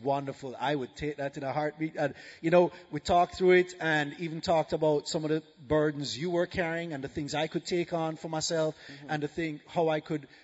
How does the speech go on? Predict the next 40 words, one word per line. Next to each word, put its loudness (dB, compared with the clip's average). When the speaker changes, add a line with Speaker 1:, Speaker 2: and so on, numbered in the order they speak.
Speaker 1:
how 2
I 2
could -4
lift 0
your 0
hands -4
better -2
Speaker 2:
Yes. 0
Speaker 1:
and 0
how 8
I 2
could -6
make, 0
um, 0
your 4
job 6
easier. -4
And, 0
and 0
we 8
walked 8
through 2
a, -2
a 0
whole 2
thing. -4
I -4
came -6
back 2
and -6
said, -4
"Hey, 2
Pastor, 2
here's 0
what 2
I 0
think -4
I 0
could -6
do." -4